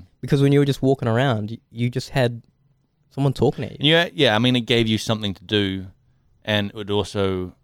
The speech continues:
Speaker 2: you got something about those characters while you're doing that thing
Speaker 1: Mm-hmm.
Speaker 2: without being like, "Okay, now's the time where I click on this person and they tell me their backstory."
Speaker 1: Yeah.
Speaker 2: You know?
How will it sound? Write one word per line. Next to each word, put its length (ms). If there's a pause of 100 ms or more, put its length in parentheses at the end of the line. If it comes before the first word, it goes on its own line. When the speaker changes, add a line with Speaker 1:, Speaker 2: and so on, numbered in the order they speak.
(420)
Speaker 2:
you 220
got 260
something 540
about 420
those 180
characters 480
while 240
you're 80
doing 300
that 220
thing 200
Speaker 1:
Mm-hmm. 140
Speaker 2:
without 400 (580)
being 160
like, 200
"Okay, 180
now's 300
the 60
time 300
where 120
I 80
click 240
on 80
this 140
person 360
and 100
they 80
tell 240
me 120
their 120
backstory." 680
Speaker 1:
Yeah. 260
Speaker 2:
You 60
know? 180